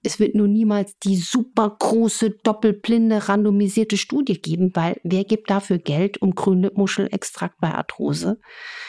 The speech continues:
zu untersuchen? Und so werden dann solche Dinge gerne so, ähm, ein bisschen in Misskredit gebracht. Ja, da fehlt ja eine Riesenevidenz.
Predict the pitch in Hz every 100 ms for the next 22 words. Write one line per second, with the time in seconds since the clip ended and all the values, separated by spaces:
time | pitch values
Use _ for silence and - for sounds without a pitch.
0 | - - - 196 220 240 247 180 - 175
1 | - 214 214 208 220 214 202 202 190 185
2 | 208 226 220 220 214 208 185 196 208 214
3 | 214 - - - - - 196 190 196 -
4 | _ _ _ - - - 214 202 226 -
5 | 214 190 185 190 285 - - 196 180 165
6 | 180 175 - 214 - - 156 170 170 170
7 | 170 151 175 160 165 160 151 165 220 226
8 | 190 185 180 175 160 160 214 277